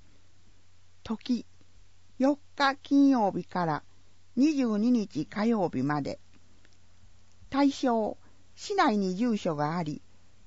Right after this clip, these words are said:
来年四月に小学校に入学を予定している幼児。なお、対象者には先月案内を送付しています。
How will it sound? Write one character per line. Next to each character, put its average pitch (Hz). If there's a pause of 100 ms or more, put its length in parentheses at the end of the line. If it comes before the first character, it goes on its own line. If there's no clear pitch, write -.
(120)
来 320
年 330
四 -
月 214
に 156
小 269
学 285
校 190
に 170
入 240
学 240
を 226
予 208
定 208
し -
て 185
い 175
る 160
幼 131
児。 - (1120)
な 233
お、 - (380)
対 339
象 277
者 180
に 160
は 151
先 339
月 185
案 240
内 240
を 208
送 190
付 196
し -
て 165
い 151
ま -
す。 -